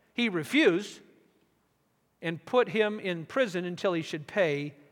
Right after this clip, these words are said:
the debt. When his fellow servants saw what had taken place, they were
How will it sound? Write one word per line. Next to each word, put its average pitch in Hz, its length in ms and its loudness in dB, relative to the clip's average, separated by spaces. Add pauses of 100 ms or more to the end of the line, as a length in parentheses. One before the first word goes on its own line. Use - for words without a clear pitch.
(520)
the 143 180 -10
debt. 151 460 -2 (1040)
When 151 120 -12
his 143 140 -10
fellow 262 340 12
servants 160 440 0
saw 220 260 8
what 214 140 4
had 196 100 2
taken 202 340 0
place, 180 340 2
they 185 140 2
were 180 220 0